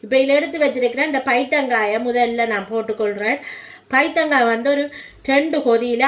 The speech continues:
அவிய வேணும். அவிஞ்சதுக்கு பிறகுதான் மீதி பொருட்கள் போட வேணும். பைத்தங்காய் முதல்ல நல்லா அவியட்டுக்கும். இப்ப வந்து பாத்தீங்கன்னா பைத்தங்காய் வந்து நல்ல ஒரு கொதியில அவிஞ்சிட்டுது பாருங்க,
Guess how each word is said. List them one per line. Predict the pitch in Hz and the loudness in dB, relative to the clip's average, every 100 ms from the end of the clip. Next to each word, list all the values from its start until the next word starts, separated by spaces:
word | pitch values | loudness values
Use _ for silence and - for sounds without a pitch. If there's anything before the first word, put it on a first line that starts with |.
| 254 | 2
அவிய | 262 254 220 | 2 2 2
வேணும். | 202 196 247 | 2 0 0
அவிஞ்சதுக்கு | 247 240 285 294 240 226 | 0 0 0 0 -2 -2
பிறகுதான் | 220 214 269 | 0 0 0
மீதி | 302 277 277 | 0 0 0
பொருட்கள் | 277 226 214 247 269 | 0 0 0 0 0
போட | 247 226 202 | 2 4 2
வேணும். | 196 196 262 | 0 -2 -2
பைத்தங்காய் | 262 262 262 254 226 208 | -2 -2 -2 -2 -2 -4
முதல்ல | 208 214 254 | -2 0 -2
நல்லா | 247 220 214 | -2 0 -2
அவியட்டுக்கும். | 208 208 - 180 175 220 302 403 - _ - - - _ _ _ _ _ _ _ _ _ _ | 0 -2 -4 -6 -2 0 0 -2 -8 _ -20 -20 -20 _ _ _ _ _ _ _ _ _ _
இப்ப | _ - | _ 0
வந்து | 269 269 277 | 2 2 0
பாத்தீங்கன்னா | 277 269 285 269 226 226 269 | 0 0 2 0 0 0 0
பைத்தங்காய் | 285 269 302 320 294 240 214 | 2 0 2 0 2 2 2
வந்து | 214 247 | 0 -2
நல்ல | 240 240 226 | -2 0 0
ஒரு | 185 | 0
கொதியில | 233 220 220 220 220 | -2 0 0 2 0
அவிஞ்சிட்டுது | 220 254 226 202 190 185 | 0 -2 -2 -4 -6 -4
பாருங்க, | 190 190 180 190 | -4 -4 -6 -6